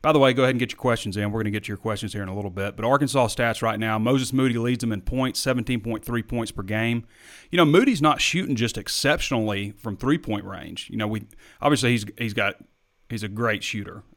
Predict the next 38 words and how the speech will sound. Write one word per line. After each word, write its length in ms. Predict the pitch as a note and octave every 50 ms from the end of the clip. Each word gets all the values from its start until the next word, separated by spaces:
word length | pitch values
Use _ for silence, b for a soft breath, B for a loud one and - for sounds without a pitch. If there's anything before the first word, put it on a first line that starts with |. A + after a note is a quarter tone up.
| _ _ -
and 120 | A2 G#2+
he's 100 | G#2+ G2
got 180 | G#2+ G#2 F2+ F#2
great 240 | G2+ A2 G#2 F#2 G2+
range, 240 | G#2 G2 G2 E2+
but 80 | - A2+
he's 100 | A2+ A2+
only 160 | E3 G3+ F3+
thirty-six 440 | - - B2+ A#2+ A2 - - G#2+ G#2
point 240 | - - G2+ - -
three 140 | - G2+ -
percent. 440 | - - - - E3+ C#3 G2+ - - - _ _ _ _ _ _ _ -
You 60 | G2+
know, 20 |
it's 100 | G#2 -
not 80 | C3+ C3
like 160 | B2+ A2+ -
he's 120 | A#2 G#2+
forty 280 | - - B2 A#2 A2+ G#2
percent 400 | - - - - - C3+ B2+ A2
or 40 | F#2
something. 360 | - - G2 - - G#2+ G#2
In 100 | G#2+ G#2+
fact, 300 | G#2+ B2 A#2+ - - - b b b b b b b b b
nobody 480 | G2+ A#2+ D3 C#3+ B2+ G#2 G2 G2 F#2+
is 200 | G2 G2 G2 F#2+
except 260 | G#2 F#2+ - A2+ G2+ -
for 60 | -
K 220 | - - B2 C3+
K. 260 | - A2 G2 F#2+ F#2+ F2+
K 180 | - A#2+ A#2+
K 140 | A#2+ - G2 G#2
was 120 | G#2+ -
forty 240 | - A2+ A2 G#2 G#2
percent, 340 | - G#2+ - - G#2+ - -
forty-one 440 | - A2 G#2+ G#2 F#2 G2+ G#2+ G#2
point 240 | - G#2+ - - -
seven. 380 | - A#2 A2 G#2+ G#2 G#2 G#2+